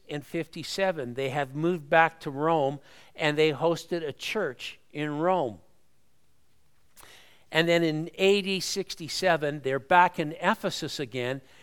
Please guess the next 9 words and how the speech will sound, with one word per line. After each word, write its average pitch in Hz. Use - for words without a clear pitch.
and 139
this 233
time 135
they 139
are 139
assisting 156
a 135
young 143
Timothy 127